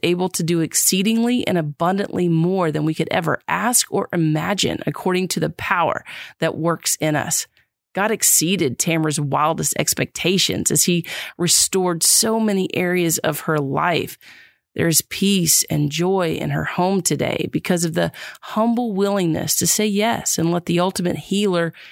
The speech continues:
do his work within her. She didn't know what the future held. She just knew he is the way. And God wants to do exceedingly more than you could ever ask or imagine in your life, too.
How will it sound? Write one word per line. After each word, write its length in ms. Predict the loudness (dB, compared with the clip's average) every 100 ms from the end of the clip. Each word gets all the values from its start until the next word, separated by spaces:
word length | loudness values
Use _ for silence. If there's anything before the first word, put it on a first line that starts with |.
| -14 -2
do 120 | -2
his 340 | 0 0 0
work 260 | -2 -4 -4
within 300 | -4 -2 0
her. 320 | 0 0 -2 -8 _ _ _ _ -6
She 180 | -2
didn't 280 | 0 0 0
know 320 | 2 0 -2 -4
what 200 | -4 -2
the 80 |
future 360 | -2 -2 0 -2
held. 420 | 0 0 0 -2
She 200 | -2 -2
just 320 | 0 0 2
knew 300 | 2 2 -2 -8 _ _ _
he 340 | -2 -2 0
is 320 | 0 0 -2 -6 -4
the 160 | -2
way. 380 | 0 0 -2 -6 _ _
And 180 | -4 -2
God 240 | 0 0
wants 280 | -2 -2 0
to 100 | 0
do 220 | 0 0 0
exceedingly 880 | 0 2 2 2 2 2 2 0 -2
more 460 | 0 2 2 0 0
than 260 | 0 2
you 240 | 2 2 0
could 180 | 0
ever 260 | 0 0 0
ask 300 | 0 -2 -2
or 80 | 0
imagine 440 | 0 0 -2 -2
in 220 | 0 0
your 320 | 0 2 0 0
life, 400 | -2 -2 -4 -6
too. 420 | -2 0 0